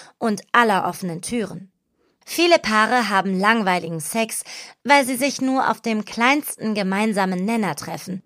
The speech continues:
anstatt ihre individuellen, sexuellen Interessen zu erforschen. Im Kopf haben sie vielleicht Fantasien, trauen sich aber nicht, diese mit dem Partner zu teilen. Andere haben gar keinen Sex mehr,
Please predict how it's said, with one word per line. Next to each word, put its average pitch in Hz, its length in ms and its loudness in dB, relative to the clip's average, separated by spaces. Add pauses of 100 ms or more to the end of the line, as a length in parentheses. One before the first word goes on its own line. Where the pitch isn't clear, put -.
(300)
anstatt 247 560 -2
ihre 190 300 -4
individuellen, 196 1120 -2 (240)
sexuellen 196 720 -2
Interessen 202 540 -6
zu - 160 -8
erforschen. 160 720 -8 (580)
Im 302 160 0
Kopf - 380 -2
haben 196 280 2
sie 185 160 -4
vielleicht 180 420 -6
Fantasien, 175 680 -6 (360)
trauen 277 400 4
sich 196 260 -4
aber 180 160 -6
nicht, 214 360 -4
diese 202 340 -2
mit 175 200 -6
dem 165 140 -8
Partner 175 440 -4
zu 180 160 -14
teilen. 208 540 -4 (800)
Andere 208 420 2
haben 175 260 -4
gar 294 180 4
keinen 156 300 -8
Sex - 340 -8
mehr, 175 260 -6